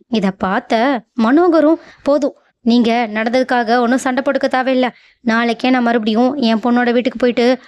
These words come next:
அவளை இங்க கூட்டிட்டு வரேன்." அப்பா, என்னப்பா சொல்லிக்கிட்டு இருக்கீங்க? அவ இந்த அளவுக்கு நம்மளை அசிங்கப்படுத்திட்டு போனதுக்கு அப்புறமாவும் அவளை பத்தி நீங்க எதுக்காகப்பா கவலை பண்ணும்? அவ அங்கே இருந்து கஷ்டப்படட்டும். நீங்க அவளை பத்திலாம்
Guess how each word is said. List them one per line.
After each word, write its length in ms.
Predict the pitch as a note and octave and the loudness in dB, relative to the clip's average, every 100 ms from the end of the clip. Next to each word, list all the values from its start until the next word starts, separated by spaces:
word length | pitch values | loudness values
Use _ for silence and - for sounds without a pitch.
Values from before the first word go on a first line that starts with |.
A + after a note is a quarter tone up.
| - | -20
அவளை 320 | - A3 G#3+ A#3 | -6 -2 0 0
இங்க 160 | A3+ | 0
கூட்டிட்டு 260 | G#3+ B3+ B3 | 0 -2 0
வரேன்." 240 | B3 A#3 - _ _ - | -2 -2 -6 _ _ -10
அப்பா, 320 | B3 - E4 B3 | -6 -4 -4 -4
என்னப்பா 420 | G#3 C#4+ A4+ C#4+ | 0 2 2 -2
சொல்லிக்கிட்டு 380 | - A3 A3+ A#3 | -2 -2 -2 -2
இருக்கீங்க? 400 | A#3 A3+ B3 D4 - _ | 0 2 2 -2 -8 _
அவ 220 | - G#3 | -6 -4
இந்த 400 | G3+ F#3+ G#3 A3+ | -2 -2 2 2
அளவுக்கு 300 | A3 A3+ B3+ | 2 0 0
நம்மளை 220 | C4 B3 A#3 | 0 0 0
அசிங்கப்படுத்திட்டு 600 | A3 C#4+ C#4+ C#4 B3+ A#3+ | 0 -2 -2 -4 -4 -4
போனதுக்கு 320 | A3 C4+ C#4 F#4+ | -2 -2 -2 -4
அப்புறமாவும் 580 | E4 D#4+ D#4+ C4+ F4+ - - - | -2 0 2 2 0 -4 -20 -12
அவளை 300 | - - F4+ | -6 -4 -2
பத்தி 220 | F4 D#4+ | -2 -2
நீங்க 340 | D#4 A#3 F#4+ F4 | 0 2 2 2
எதுக்காகப்பா 380 | C#4+ C#4 A#3+ A3 | -2 -4 -4 -4
கவலை 260 | - C4+ | -2 -2
பண்ணும்? 320 | - B3+ C4+ - - - | 0 0 0 -2 -20 -10
அவ 360 | A#3 G3 A3 A3+ | -4 -2 0 -2
அங்கே 320 | A3 G#3+ A#3 | 0 0 2
இருந்து 300 | B3 A#3 A#3+ C4 | 0 -2 -2 -4
கஷ்டப்படட்டும். 560 | A#3+ F4 F4 C4+ B3+ - _ _ | -4 -4 -4 -4 -6 -6 _ _
நீங்க 440 | - A3 A#3 G#3 B3+ | -2 2 2 2 0
அவளை 220 | G#3+ G#3 | -2 -2
பத்திலாம் 440 | A#3 B3 B3 A3+ | -2 -2 0 -2